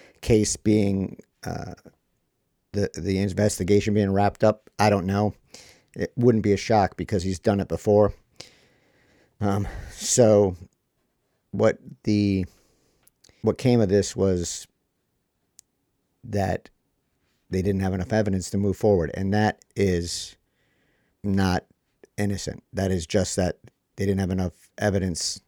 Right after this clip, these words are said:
to move forward, which means they probably wouldn't have gotten a conviction. And this is something we see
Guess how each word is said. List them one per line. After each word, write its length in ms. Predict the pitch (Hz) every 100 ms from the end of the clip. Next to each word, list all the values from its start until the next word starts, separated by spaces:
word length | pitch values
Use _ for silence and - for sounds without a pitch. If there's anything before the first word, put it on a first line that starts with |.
| _ -
to 120 | 98
move 220 | 92 87
forward, 400 | - 104 85 76 -
which 220 | 95 -
means 340 | 104 92 85 - - _ _ -
they 160 | 104
probably 720 | 98 - 104 101 95 87 98 87
wouldn't 260 | 95 92
have 160 | 87 -
gotten 260 | 95 87
a 60 | 87
conviction. 640 | - 95 110 - 110 101 - _ _ _ _ _ _ _ - - -
And 180 | 98
this 160 | 110 -
is 80 | 90
something 260 | 104 95
we 120 | 92 90
see 380 | - 92 82